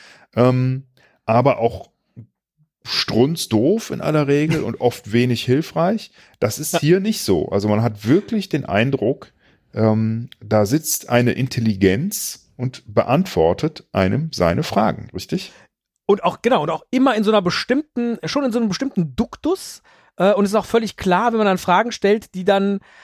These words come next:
Speaker 2: äh, in so eine Richtung zielen, wo man das ganze Ding herausfordert, dass dann kommt, „Ey, ich bin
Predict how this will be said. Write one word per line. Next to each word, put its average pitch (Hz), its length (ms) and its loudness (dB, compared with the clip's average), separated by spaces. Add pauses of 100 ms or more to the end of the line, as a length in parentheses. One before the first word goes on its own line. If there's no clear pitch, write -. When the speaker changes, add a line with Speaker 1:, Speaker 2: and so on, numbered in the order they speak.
(160)
Speaker 2:
äh, 175 140 4
in 196 180 0
so 196 60 4
eine 196 120 4
Richtung 208 420 0
zielen, 208 460 -2
wo 190 80 2
man 190 220 2
das 180 160 -2
ganze 208 260 0
Ding 190 160 -2
herausfordert, 180 760 2
dass 180 60 -2
dann 180 120 0
kommt, 180 200 -2
„Ey, 233 140 2
ich - 180 -4
bin - 200 -2